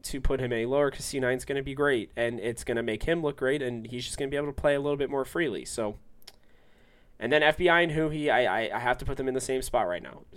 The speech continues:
just like I'm gonna do for Lost and Sword Art. Actually, funny enough, I ranked the A D Cs and the supports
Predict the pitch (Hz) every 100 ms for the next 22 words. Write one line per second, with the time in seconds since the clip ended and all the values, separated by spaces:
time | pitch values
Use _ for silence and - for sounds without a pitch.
0 | - - 127 127 135 139 139 139 135 127
1 | 117 - 123 127 98 - - - - -
2 | _ - - 123 - 143 135 135 131 131
3 | 143 92 110 113 117 120 131 120 123 120
4 | 135 123 120 113 127 135 123 - -